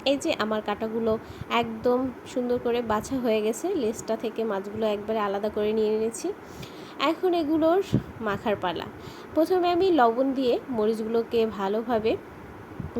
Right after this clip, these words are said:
গুঁড়ো করে নিব, সাথে আমি পেঁয়াজগুলো দিয়ে দেব, আহ, মেখে নিব। তারপর আমি এতে সর্ষের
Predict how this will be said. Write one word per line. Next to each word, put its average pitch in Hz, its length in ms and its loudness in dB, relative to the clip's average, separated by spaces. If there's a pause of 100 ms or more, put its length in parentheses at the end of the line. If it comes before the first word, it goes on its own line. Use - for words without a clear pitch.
গুঁড়ো 277 140 6
করে 285 180 4
নিব, 277 320 2 (380)
সাথে 320 320 2
আমি 339 220 6
পেঁয়াজগুলো 269 720 6 (320)
দিয়ে 233 120 0
দেব, 226 200 2
আহ, 220 1200 0
মেখে 247 320 2
নিব। 226 420 0
তারপর 202 320 -2
আমি 202 440 0
এতে 196 360 -2 (420)
সর্ষের 349 460 2